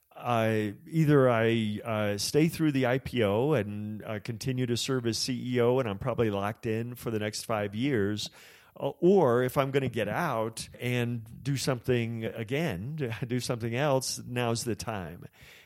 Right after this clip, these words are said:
And, you know, by that point, I mean, venture capital is great, but of course the downside is that you take dilution, right? So at that point, you know, I, I now was in a minority position. I wasn't calling the shots.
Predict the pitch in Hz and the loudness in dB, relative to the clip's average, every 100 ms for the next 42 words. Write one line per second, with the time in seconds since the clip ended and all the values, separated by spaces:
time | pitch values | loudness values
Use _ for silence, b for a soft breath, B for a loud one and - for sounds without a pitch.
0 | - 135 131 127 123 - 175 175 151 156 | -6 -2 0 -2 -4 -4 0 2 2 2
1 | 185 - - 160 147 139 139 131 151 180 | 0 -2 -2 -2 0 -2 -4 -6 -4 -4
2 | 180 180 160 156 156 156 139 123 113 123 | -4 -2 -2 0 -2 -2 -4 -2 -2 -2
3 | 156 131 117 135 123 110 110 147 175 - | -4 -4 -4 -4 -6 -6 -4 -4 -4 -4
4 | 110 87 92 127 B B - 127 117 110 | -4 -4 -6 -6 B B -4 -2 -2 -2
5 | 117 - 117 95 98 104 90 - - - | -4 -2 -4 -4 -4 -2 -4 -10 -14 -18
6 | _ _ 92 92 95 - b b b - | _ _ -10 -8 -8 -12 b b b 2
7 | 139 127 117 107 113 117 131 127 135 123 | 4 4 2 0 -2 -4 -4 -4 -2 -2
8 | 117 107 - - 123 92 90 104 98 101 | -2 -4 -8 -6 -4 -2 -2 -2 -2 -4
9 | 110 104 101 110 113 117 110 107 120 101 | -4 -2 -2 -2 -2 0 0 0 -2 -2
10 | 110 113 127 131 127 123 127 113 120 - | -6 0 2 4 2 -2 -4 -4 -4 -4
11 | 123 120 120 110 104 107 120 127 104 131 | -6 -6 -8 -10 -2 0 0 -2 -2 2
12 | 123 123 120 117 113 - 113 110 110 110 | 2 2 0 -2 -2 -2 -2 -2 -4 -6
13 | - | -8